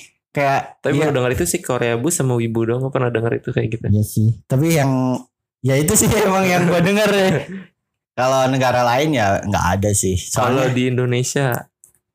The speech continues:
Speaker 1: Kenapa?
Speaker 2: Wibu banyak ya?
Speaker 1: Iya.
Speaker 2: Wibu elitis, apalagi itu.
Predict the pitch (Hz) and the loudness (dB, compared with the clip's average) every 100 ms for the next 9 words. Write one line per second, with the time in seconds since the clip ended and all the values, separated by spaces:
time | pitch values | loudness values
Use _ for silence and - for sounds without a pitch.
0 | _ _ - - - 113 110 101 92 - | _ _ -10 -8 -6 0 2 2 0 -4
1 | - - _ _ _ 123 120 139 165 135 | -20 -20 _ _ _ -2 0 0 2 2
2 | 147 - 127 127 - 269 - _ - 165 | 2 2 2 2 0 -2 -6 _ -4 0
3 | 196 143 117 113 113 120 113 110 113 - | 2 2 4 2 2 2 2 0 -2 0
4 | 147 139 135 - 135 139 139 143 | 0 0 0 0 0 2 0 0